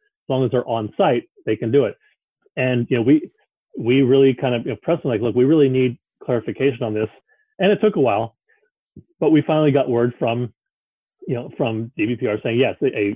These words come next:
a food truck on site, uh, will, you know, qualifies for, you know, for," and, uh, you know, the, the head of D B P R sent out emails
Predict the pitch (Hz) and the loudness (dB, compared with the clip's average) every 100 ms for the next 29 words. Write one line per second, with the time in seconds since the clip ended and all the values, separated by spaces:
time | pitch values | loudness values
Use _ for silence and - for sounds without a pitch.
0 | - 98 - 160 156 151 139 131 127 - | -6 -8 2 2 2 0 0 -2 -4 -2
1 | 110 107 _ _ _ _ _ - 104 101 | -2 -2 _ _ _ _ _ -10 -6 -4
2 | 104 330 113 107 113 _ _ _ _ - | -6 -4 -2 0 -2 _ _ _ _ -16
3 | 110 104 - 131 113 - 107 104 - 113 | -12 -12 -6 -2 0 0 -2 -2 -4 -2
4 | 107 101 104 107 _ _ _ 107 95 107 | 0 0 -2 -6 _ _ _ -14 -12 -14
5 | _ _ 139 117 _ _ - 147 135 135 | _ _ -8 -8 _ _ -2 0 0 -4
6 | - 156 120 113 120 120 110 113 107 - | -10 -4 0 0 0 -2 0 0 0 -2
7 | 254 285 104 135 123 107 120 117 117 120 | -18 -12 -4 0 0 0 -2 0 0 0
8 | 113 110 - 120 113 120 120 117 110 107 | 0 0 -2 -2 -2 -2 -2 -2 0 -2